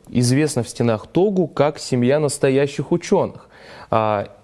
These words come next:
и вопрос, да, как так сложилось, что из поколения в поколение наследуется эта любовь к науке,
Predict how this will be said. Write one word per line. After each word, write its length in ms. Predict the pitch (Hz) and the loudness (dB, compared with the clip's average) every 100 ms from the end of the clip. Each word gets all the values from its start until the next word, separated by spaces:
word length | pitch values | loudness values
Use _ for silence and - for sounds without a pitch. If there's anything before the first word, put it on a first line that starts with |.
| - | -4
и 320 | 147 139 139 120 | 2 4 4 2
вопрос, 540 | 139 - 214 170 107 | 0 2 2 2 0
да, 140 | 135 | -2
как 240 | 151 165 165 | 0 -2 -2
так 100 | 127 | -6
сложилось, 520 | - 123 156 233 160 | -2 0 0 0 -2
что 180 | - 131 | -2 -4
из 120 | 120 | -2
поколения 480 | - 135 165 190 147 | -4 0 0 2 0
в 80 | 139 | -2
поколение 640 | 135 135 139 226 233 123 | -4 -2 -2 0 0 0
наследуется 640 | 120 127 185 202 165 - 135 | 0 0 -2 0 0 0 0
эта 180 | 165 208 | 0 0
любовь 520 | 147 147 175 123 - | 0 0 0 0 -2
к 320 | - 120 117 | 0 2 2
науке, 580 | 117 131 170 165 131 110 | 2 2 0 -2 -4 -4